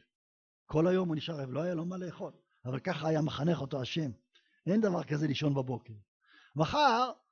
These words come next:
הוא קם בשמונה ורבע, אה, שמונה, שמונה ורבע, הזמן האח-, שאל את משה רבנו, אמר לו משה רבנו, "עד שמונה ורבע זה הזמן האחרון." קם בשמונה, רץ, רץ ללכת למן.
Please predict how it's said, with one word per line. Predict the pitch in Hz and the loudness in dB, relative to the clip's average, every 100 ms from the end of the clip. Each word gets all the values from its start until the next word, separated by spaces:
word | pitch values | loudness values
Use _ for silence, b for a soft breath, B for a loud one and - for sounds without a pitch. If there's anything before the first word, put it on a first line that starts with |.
| _ | _
הוא | 156 | -6
קם | 254 277 | 0 2
בשמונה | 233 269 277 | 2 4 6
ורבע, | 247 233 233 170 151 - | 6 6 6 6 4 8
אה, | 220 | 8
שמונה, | - 233 208 151 | 8 4 4 2
שמונה | 180 226 208 | -2 -4 -2
ורבע, | 202 247 196 | 0 2 2
הזמן | 165 185 | 2 0
האח-, | 160 156 | -2 -4
שאל | 165 226 | -2 -2
את | 185 | -2
משה | 190 208 | -4 -4
רבנו, | 170 170 233 262 b b b 120 | -4 -2 -4 -4 b b b -4
אמר | 147 | -2
לו | 147 | 0
משה | 135 160 | -2 0
רבנו, | 143 151 156 160 | 2 2 2 0
"עד | 202 | -2
שמונה | - 196 196 175 | -2 0 0 0
ורבע | 165 226 233 | -2 -2 -2
זה | 175 165 | -2 -2
הזמן | 143 175 | -2 -2
האחרון." | 160 131 143 147 107 - _ _ _ | -4 -6 -8 -8 -8 -12 _ _ _
קם | - 269 | -8 -4
בשמונה, | 254 214 233 208 147 - _ _ _ _ _ 170 | -2 0 2 2 2 -2 _ _ _ _ _ 2
רץ, | 262 - | 2 4
רץ | 262 247 | 2 4
ללכת | 247 254 233 214 | 6 4 4 2
למן. | 208 208 147 | 4 6 2